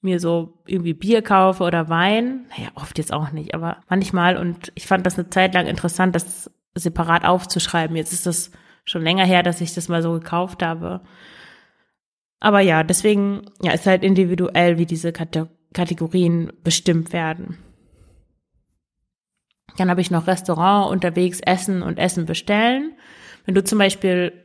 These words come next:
oft Essen bestellst und auch oft ins Restaurant gehst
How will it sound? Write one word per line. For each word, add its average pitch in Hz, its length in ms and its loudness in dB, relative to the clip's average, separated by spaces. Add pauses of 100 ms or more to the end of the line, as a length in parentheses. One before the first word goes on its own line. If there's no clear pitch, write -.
(140)
oft 208 300 -2
Essen 196 240 -2
bestellst 214 760 -2
und 175 420 -4 (460)
auch - 320 -2
oft 190 220 -2
ins 185 180 -4
Restaurant 180 640 2
gehst 208 540 0